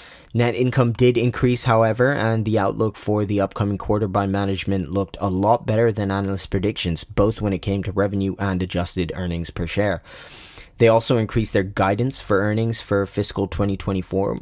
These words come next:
while maintaining their revenue guidance, showing that they're pushing for better operating margins and profitability. You know, that, that's been the real story for Salesforce, right? Um, how they've increased profitability, and boy, have they done that. They are,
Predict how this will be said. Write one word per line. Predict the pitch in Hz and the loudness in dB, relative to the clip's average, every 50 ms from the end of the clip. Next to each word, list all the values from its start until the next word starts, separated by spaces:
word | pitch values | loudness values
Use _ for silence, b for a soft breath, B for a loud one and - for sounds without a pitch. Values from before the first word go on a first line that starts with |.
| - - | -8 -6
while | 107 110 104 104 | -2 0 0 0
maintaining | 104 107 107 107 104 - - 107 104 107 107 110 | 0 0 -2 -2 -4 -4 -4 -2 -2 -2 -2 -2
their | 101 101 95 92 | -2 -2 -2 0
revenue | 92 98 98 90 95 95 92 92 90 | 0 0 0 0 0 -2 -2 -2 0
guidance, | - 92 90 92 87 92 90 85 - - | 0 0 0 0 -2 -2 -4 -4 -4 -6
showing | - - - - 123 123 123 120 107 | -6 -4 0 0 2 2 2 0 0
that | 104 - | -2 0
they're | - 98 95 | 0 -2 -2
pushing | - - 104 95 - - 98 92 | 0 -2 -2 -2 -2 -2 -4 -4
for | - - 98 98 92 | -2 -2 0 0 0
better | 90 - - 98 101 104 95 - - | -2 -2 -2 -2 0 0 -2 -2 -2
operating | 87 87 - - 95 92 90 92 92 | -2 -2 0 0 0 0 0 0 -2
margins | 87 87 90 87 87 90 87 85 80 | -2 -2 -2 -4 -4 -4 -6 -6 -4
and | - 85 85 80 - | -6 -6 -6 -6 -6
profitability. | 87 85 - - - 82 80 85 82 80 80 - - - - B B B B B B B B B B B B B B B B B B B B B | -6 -8 -8 -8 -10 -8 -6 -6 -6 -6 -6 -10 -14 -16 -18 B B B B B B B B B B B B B B B B B B B B B
You | - 127 | 2 2
know, | 123 | 2
that, | 110 113 104 - - - - | 2 0 0 -2 -2 -4 -4
that's | - 110 113 - | -4 -2 -2 -2
been | - 120 117 110 | -2 0 0 0
the | 110 | 0
real | 98 104 98 92 - | 0 0 0 0 -2
story | - - 107 110 113 104 | -2 -2 0 0 0 0
for | - - | -2 -4
Salesforce, | 90 - - 107 117 131 - - 95 87 80 - - | -4 -2 0 0 0 0 -2 -2 -4 -2 -2 -2 -2
right? | 98 92 98 101 92 - - | 0 0 0 0 -2 -4 -4
Um, | 98 95 90 87 87 87 85 - B B B B B B B | -4 -2 -2 -2 -4 -6 -8 -10 B B B B B B B
how | B - - 113 113 110 110 110 | B -4 0 2 2 2 2 0
they've | 104 110 110 107 104 98 92 - - | 0 0 0 0 0 -2 -4 -6 -4
increased | - 117 120 113 - - 110 101 98 92 - - | -2 -2 -2 -2 -2 -2 0 0 0 -2 -4 -6
profitability, | - - 98 95 - - 90 87 - 110 120 110 95 90 90 92 | -4 -2 -2 -2 -2 -4 -4 0 2 2 2 2 2 0 -2 -2
and | 95 - | -2 0
boy, | - 101 117 120 | 2 2 2 2
have | 107 104 98 95 | 2 0 -2 -2
they | 101 98 | -2 -2
done | 92 - - 95 107 120 | 0 0 0 -2 0 -2
that. | 87 78 - - - - | -2 -4 -6 -8 -10 -10
They | - 95 95 95 98 95 | -6 -4 -2 0 0 0
are, | 92 92 85 85 - - | 0 0 0 -2 -2 -4